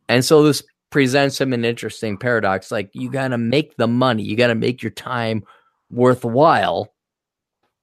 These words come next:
but you don't wanna sell it to make money for the sake of making money. There's no, there's no value in money if you die and you have, leave a five point eight billion dollar estate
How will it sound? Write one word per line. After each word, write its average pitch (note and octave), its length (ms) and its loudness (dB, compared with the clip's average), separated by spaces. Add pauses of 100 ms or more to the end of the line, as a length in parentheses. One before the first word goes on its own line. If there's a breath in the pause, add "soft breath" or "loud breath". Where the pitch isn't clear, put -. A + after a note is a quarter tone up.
(1040)
but C#3+ 200 -6
you D#3 80 2
don't C#3 360 0
wanna B2 520 0
sell D3 420 0
it B2 220 -2
to A#2+ 100 -8
make A#2+ 340 -4
money A2 580 -2 (440)
for A#2 140 -4
the A2+ 80 -6
sake D3+ 320 -2
of C3 80 -6
making C3 320 -4
money. C3+ 400 -4
There's E3 560 -8
no, F3+ 260 0
there's E3+ 280 -2
no F3 100 2
value D3 580 2
in G#2+ 140 0
money A#2+ 540 0 (360 soft breath)
if B2+ 160 0
you C#3+ 140 4
die C#3 440 2
and C3+ 280 0
you D3 80 -2
have, D#3 240 -2
leave D3 380 -4
a A#2+ 100 0
five D#3 400 0
point D3+ 220 -2
eight C#3+ 320 -8
billion D#3 380 2
dollar C#3 380 -2
estate - 760 -6